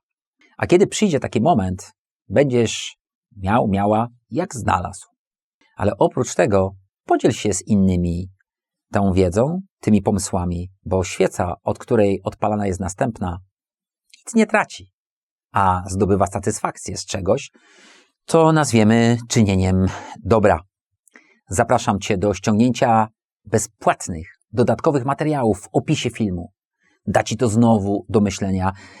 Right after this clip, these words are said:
doda ci do swojego arsenału, e, narzędzi, które możesz wykorzystać właśnie wtedy, kiedy przyjdzie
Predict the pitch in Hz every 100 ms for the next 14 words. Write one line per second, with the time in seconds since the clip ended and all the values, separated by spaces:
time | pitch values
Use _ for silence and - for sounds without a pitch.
0 | - 104 120 107 - 101 98 - _ 98
1 | 101 95 95 - - 107 98 92 - _
2 | 110 104 - 110 95 95 92 90 95 _
3 | _ - 90 92 - 107 104 120 175 160
4 | 151 - 151 160 135 123 131 123 123 123
5 | - - 104 - 113 107 - 151 104 98
6 | 107 101 - 98 87 95